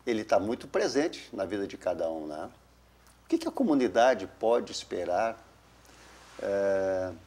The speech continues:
porque uma vez eu ouvi, são, são, cada, cada júri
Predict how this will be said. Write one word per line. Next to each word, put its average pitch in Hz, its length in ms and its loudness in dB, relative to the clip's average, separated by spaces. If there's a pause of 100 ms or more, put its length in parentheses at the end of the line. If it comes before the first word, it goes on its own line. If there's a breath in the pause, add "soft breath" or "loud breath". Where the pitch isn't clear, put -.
(380)
porque - 220 -6
uma 151 180 0
vez 131 460 -2 (100)
eu 127 140 0
ouvi, 98 480 -2 (1120 loud breath)
são, - 320 -2 (160)
são, 120 1000 -2 (1000)
cada, 143 540 8
cada 120 420 6
júri 147 600 6